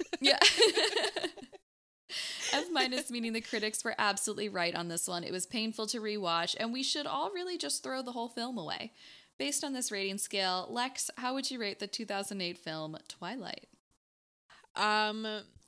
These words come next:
Speaker 2: Give it a real rating and then an in-your-heart rating. <laughs>
Speaker 1: First of all, I want to apologize to all the Twilight lovers out there. This movie was not for me. Um, it was
Speaker 2: <laughs>
Speaker 1: very painful to watch. It was a lot of fun to make fun of, but, like,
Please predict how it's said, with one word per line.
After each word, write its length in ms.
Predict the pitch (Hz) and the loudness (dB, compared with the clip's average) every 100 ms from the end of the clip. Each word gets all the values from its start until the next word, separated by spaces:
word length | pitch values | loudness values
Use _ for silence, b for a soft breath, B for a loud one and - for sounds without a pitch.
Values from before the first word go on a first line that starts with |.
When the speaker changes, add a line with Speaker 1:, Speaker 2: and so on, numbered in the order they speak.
| 214 | 0
Speaker 2:
Give 160 | 269 | 4
it 80 | 311 | 6
a 80 | 320 | 6
real 240 | 247 233 | 6 6
rating 380 | 254 285 320 294 | 8 8 6 6
and 180 | 254 233 | 4 6
then 140 | 240 | 6
an 120 | 220 | 4
in-your-heart 760 | 214 214 208 196 208 - 170 - | 4 2 0 -2 -4 -2 -2 -2
rating. 480 | 151 135 - - - 381 - | -6 -4 -4 -4 -4 0 0
<laughs> 260 | 427 359 - | 0 -2 0
Speaker 1:
First 300 | 262 302 - | 2 4 4
of 40 | |
all, 240 | 277 269 262 | 4 4 4
I 120 | 220 | 4
want 160 | 233 262 | 2 0
to 80 | |
apologize 1040 | 302 285 196 208 202 180 180 175 180 - - - _ - | -2 0 0 -2 0 0 2 0 -2 -2 -4 -10 _ -6
to 580 | 214 196 196 190 185 185 | -2 0 -2 -2 -4 -4
all 320 | 185 185 190 | -2 -2 -2
the 200 | 190 190 | -2 -4
Twilight 440 | 190 190 208 190 190 | -4 -4 -2 -2 -2
lovers 340 | 175 180 185 | -2 -2 -2
out 180 | 175 175 | -2 -2
there. 180 | 170 170 | -6 -6
This 180 | 214 | -6
movie 120 | - 453 480 | -4 0 2
was 160 | 311 - | 2 2
not 200 | 165 160 | -2 -4
for 120 | 175 | -10
me. 240 | 160 - B B B B | -8 -8 B B B B
Um, 320 | 240 233 226 226 | 6 8 6 4
it 360 | 339 392 - | 0 -2 -4
was 260 | 392 440 381 277 | -2 2 2 2
Speaker 2:
<laughs> 60 | 233 | 2
Speaker 1:
very 320 | 202 220 - | 4 4 2
painful 520 | - 196 202 - 190 | -2 -4 -4 -6 -6
to 80 | 185 | -4
watch. 400 | 175 151 175 - - | -2 -2 -2 -6 -6
It 160 | 202 | -4
was 140 | 208 254 | -2 0
a 80 | 285 | 2
lot 220 | 190 190 | 2 0
of 80 | 240 | 0
fun 220 | 208 196 | -4 -4
to 60 | 196 | -4
make 220 | 196 - | -6 -4
fun 220 | 180 170 | -6 -4
of, 200 | 185 226 - - | -2 -4 -6 -4
but, 160 | 175 - | -4 0
like, 260 | 165 156 | -2 -2